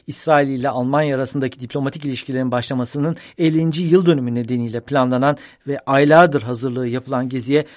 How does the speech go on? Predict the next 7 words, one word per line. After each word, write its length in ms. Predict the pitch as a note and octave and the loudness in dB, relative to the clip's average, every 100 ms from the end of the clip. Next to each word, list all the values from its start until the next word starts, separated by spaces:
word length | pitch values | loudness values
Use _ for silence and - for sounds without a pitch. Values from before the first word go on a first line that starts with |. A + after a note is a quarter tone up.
| _ | _
Gabriel 440 | - C#3+ C3 B2 A2+ | 0 0 0 -4 -4
yerine 320 | B2+ B2 C3 | -6 -4 -4
Müsteşarı 560 | D3 - A#2+ A#2+ A#2 C#3 _ _ | -6 -6 -6 -2 -2 -4 _ _
Brigitte 520 | B2+ A#2+ B2 C3+ C#3 | -6 -6 -6 -8 -8
Tsiprias'ın 600 | - F3 F3 B2+ G#2 A#2 | -8 -8 -6 -6 -4 -6
gönderildiği 680 | A#2 A#2+ A#2 A2+ A2 A#2+ A2 | -4 -4 -4 -8 -10 -10 -8
bildirildi. 440 | A#2 A2 A2+ G#2 | -10 -10 -16 -18